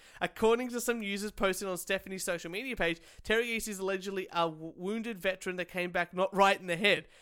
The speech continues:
and took Stephanie on as his wife. His family and friends were even part of it, Kayla, uh, Waidka claimed. His mum was there for the birth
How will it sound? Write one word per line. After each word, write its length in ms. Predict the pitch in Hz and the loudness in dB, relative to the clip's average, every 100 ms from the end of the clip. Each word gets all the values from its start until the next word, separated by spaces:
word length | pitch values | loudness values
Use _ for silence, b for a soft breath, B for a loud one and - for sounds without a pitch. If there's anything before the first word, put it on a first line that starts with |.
| B | B
and 100 | - | -4
took 200 | 202 196 | -2 -2
Stephanie 400 | - 175 185 175 | 0 0 0 0
on 180 | 160 156 | 0 0
as 120 | 160 | -4
his 140 | 160 165 | -6 -2
wife. 440 | 185 - - - _ B B B B | 0 -2 -6 -20 _ B B B B
His 140 | 208 | -2
family 380 | - 208 226 254 | 2 2 2 0
and 100 | 254 | -2
friends 320 | - 196 190 190 | 0 0 0 -2
were 80 | |
even 300 | 175 170 175 | 0 0 -2
part 400 | - - 196 208 | -4 2 4 6
of 100 | 202 | 4
it, 160 | 139 - _ - | -2 -6 _ -18
Kayla, 560 | - 180 185 180 170 147 - | 0 2 2 0 -2 -4 -2
uh, 160 | 156 151 | 0 0
Waidka 480 | 156 160 156 160 | 0 0 -4 -8
claimed. 380 | - 156 147 143 b b b | -4 -4 -4 -6 b b b
His 260 | - 180 180 | -6 -6 -4
mum 300 | 185 196 214 | 0 0 2
was 160 | 220 190 | -2 -2
there 220 | 165 165 | -2 -2
for 180 | 165 180 | -2 -6
the 120 | 175 | -6
birth 600 | 165 - 156 151 156 - | -6 -4 0 2 2 -2